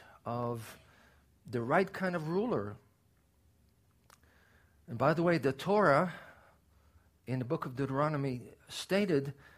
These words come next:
that the king of Israel was to have his own copy of the Torah scroll, that he was to read from it and study it so that he remembered a couple of basic realities.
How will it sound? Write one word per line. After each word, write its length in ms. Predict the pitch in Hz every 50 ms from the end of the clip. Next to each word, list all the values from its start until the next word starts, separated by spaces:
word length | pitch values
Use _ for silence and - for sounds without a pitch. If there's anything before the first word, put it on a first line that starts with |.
| _ _ -
that 160 | 131 139 139
the 80 | - 135
king 360 | - - - 214 214 220 214
of 160 | 202 165 151
Israel 640 | 190 202 208 190 175 151 127 101 92 104 143 170 170 - - _ _ - - - _ _
was 160 | 117 127 120 -
to 140 | - 123
have 560 | 113 - - 175 170 175 175 175 170 151 - -
his 260 | 143 139 123 - -
own 260 | - 156 170 185 185
copy 460 | - - - 160 160 170 - - 147 139
of 140 | 123 117
the 80 | 120 123
Torah 340 | - - - 156 151 143 143
scroll, 540 | - - - - 131 113 104 90 123 175 - _ _ _ _ _ _ _ _ _ _ - - - - - - - _
that 280 | - 117 131 127 127 -
he 220 | - 104 165 175
was 240 | 175 165 170 151 -
to 140 | - 151 143
read 260 | 131 156 185 220 208
from 260 | - - - 127 113
it 300 | 110 113 143 - - - - _ _ _ _ _ _ _ _ _ _ _ _ _
and 140 | 117 120 117
study 460 | - - - - 185 202 185 175 151
it 140 | 147 143 -
so 200 | - - 165 156 147
that 160 | 156 147 139
he 120 | 143 151
remembered 540 | 143 151 156 151 180 202 202 185 190 165 151
a 40 | 147
couple 340 | - - 208 202 - 196 170
of 100 | 147 127
basic 480 | 160 160 160 - - 165 151 - - -
realities. 760 | 139 131 147 147 151 147 147 151 151 147 - 110 101 98 -